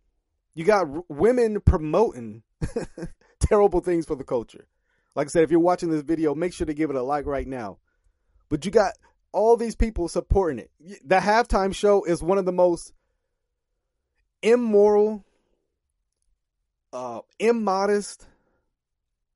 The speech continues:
um, hypocritical things you'll see. But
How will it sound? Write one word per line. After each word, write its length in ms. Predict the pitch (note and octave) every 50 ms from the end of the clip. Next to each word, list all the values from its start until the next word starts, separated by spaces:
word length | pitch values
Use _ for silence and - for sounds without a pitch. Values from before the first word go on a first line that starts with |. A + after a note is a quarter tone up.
| -
um, 480 | C3+ C#3 C#3 C3+ B2 A2+ G#2+ F#2+ - _ _ _ _ _ _ _ _ _ _ _ _ _ _ _ _ _ _ _ _ -
hypocritical 640 | - - A#3 - A3 - - G#3+ G3+ F#3 - F3
things 420 | E3+ - F#3 F#3 F#3 F3+ F3 C#3+ - _ _ _ _ -
you'll 240 | D3 E3 E3 D3+
see. 440 | - - - G3+ G#3 D#3 G2 - - _ _ _ _ _ _ _ _ _ _ _ _ _ _ _ _ _ _ _ _ _ _ _ _ _ _ _ _ _ _ _ _ _ - - - - - - - - - _ _ -
But 340 | A2 C3+ D3+ C#3+ B2+ -